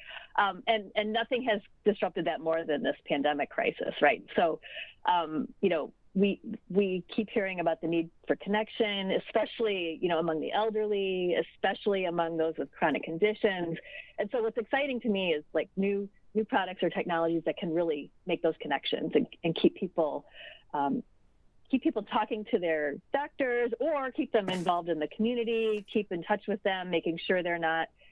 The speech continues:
you know, if they're, uh, they have opioid use disorder, for example, make sure that they're coming in for treatment and, and keeping connected and not just completely losing touch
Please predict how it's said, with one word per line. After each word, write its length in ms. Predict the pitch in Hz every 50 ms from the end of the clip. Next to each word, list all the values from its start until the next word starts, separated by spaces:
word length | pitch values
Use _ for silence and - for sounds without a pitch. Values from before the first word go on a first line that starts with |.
| - -
you 40 |
know, 120 | 175 170 156
if 60 | 160 -
they're, 240 | - 165 160 147 147 - - - - - - - - _ - -
uh, 260 | 156 143 135 - - - - - -
they 60 | - -
have 80 | -
opioid 380 | - 190 185 190 185 170 156 160
use 160 | 196 240 269 -
disorder, 400 | - 226 202 - 214 202 190 196
for 140 | 196 - 185
example, 460 | 180 170 - 180 175 170 - 180 170
make 180 | 170 165 160 -
sure 160 | - 202 185
that 100 | 175 170
they're 120 | 185 170
coming 280 | 160 - 202 190 175 180
in 120 | 175 170 165
for 160 | - 151 160
treatment 580 | - - - 220 202 - 202 190 180 180 180 - -
and, 280 | 170 147 147 143 - - -
and 220 | 160 151 - - - - _ - _ _ _ _ _ _ _ _ - _ - -
keeping 260 | 247 - 226 214 240
connected 500 | - 185 160 147 165 - - 175 147 135
and 140 | 143 147 151
not 240 | 151 147 151 -
just 160 | - 170 - -
completely 380 | - 165 - 160 - - 160 147
losing 340 | 160 156 151 - 143 143 -
touch 280 | - - 143 135 -